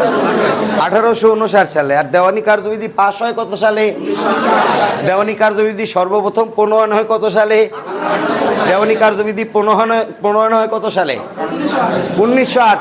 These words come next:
সালে সর্বপ্রথম নাই। পাস, প্রণয়ন, প্রণীত, প্রতিষ্ঠিত, আত্মপ্রকাশ, প্রকাশের সাথে যখন সর্বপ্রথম যুক্ত হইয়া যাইবে, তখন আঠারোশো ঊনষাট হবে।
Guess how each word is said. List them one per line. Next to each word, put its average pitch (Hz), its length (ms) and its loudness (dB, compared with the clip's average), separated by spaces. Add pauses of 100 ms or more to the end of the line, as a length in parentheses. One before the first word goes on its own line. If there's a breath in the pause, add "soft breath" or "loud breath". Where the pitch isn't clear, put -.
সালে 180 200 0
সর্বপ্রথম 220 600 2
নাই। 147 200 -2 (2750)
পাস, 190 280 0 (140)
প্রণয়ন, 185 440 0
প্রণীত, 185 340 -2
প্রতিষ্ঠিত, 180 680 -2
আত্মপ্রকাশ, 180 800 -2 (140)
প্রকাশের 180 480 -2
সাথে 175 380 -4
যখন 175 320 0
সর্বপ্রথম 175 720 -2
যুক্ত 175 280 0
হইয়া 175 340 4
যাইবে, 175 360 0
তখন 170 380 -2
আঠারোশো 175 480 -2
ঊনষাট 160 440 0
হবে। 135 260 0